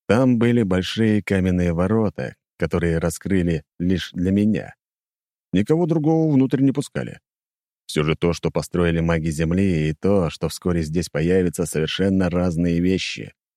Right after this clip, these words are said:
Пройдя в центр чернового сооружения, грязного и темного, начал выпускать свою силу.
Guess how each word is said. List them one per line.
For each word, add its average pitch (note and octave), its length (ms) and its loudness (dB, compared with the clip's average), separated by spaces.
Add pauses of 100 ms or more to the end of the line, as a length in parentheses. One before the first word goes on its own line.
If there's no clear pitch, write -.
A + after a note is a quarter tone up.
(1080)
Пройдя G#2+ 380 2
в A2 60 -8
центр G#2 580 -2 (200)
чернового F#2 640 2
сооружения, F2+ 760 0
грязного E2+ 580 0
и D2 100 -4
темного, G2 560 0 (560)
начал B2 400 2
выпускать G2 480 -2
свою E2 260 -2
силу. A#1 460 -12